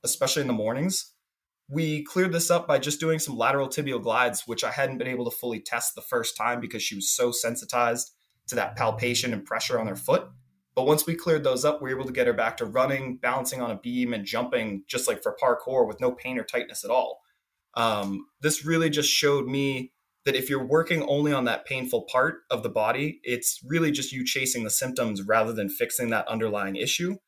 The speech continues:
And I think one of the bigger points that I wanted to bring up was that by the end of the first session, she was most appreciative that I had just actually kind of listened to her story.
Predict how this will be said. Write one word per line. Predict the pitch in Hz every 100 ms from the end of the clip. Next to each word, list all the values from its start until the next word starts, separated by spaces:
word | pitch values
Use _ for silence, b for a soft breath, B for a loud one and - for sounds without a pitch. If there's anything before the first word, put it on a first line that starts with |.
| _ _ _ _ -
And | 131
I |
think | 127 160 151
one | 151 151
of |
the | 143 104 -
bigger | 156 165 160
points | - 127 -
that | 117
I |
wanted | 117 113
to | 107
bring | 110 113
up | 110 98
was | 117 104
that | 117 110 - - b b _ _
by | 135 131
the | 135
end | 147 170
of | 151
the |
first | - 143 139 -
session, | 123 - 147 156 _ _
she | - -
was | 180 165
most | 139 147 -
appreciative | - 143 139 143 139 123
that | 123 -
I | 120
had | 123 117
just | 120 117
actually | 117 - 120
kind | 113 117
of | 98
listened | 104 131 131 147 143
to | 131
her | 120
story. | - - 113 123 143 160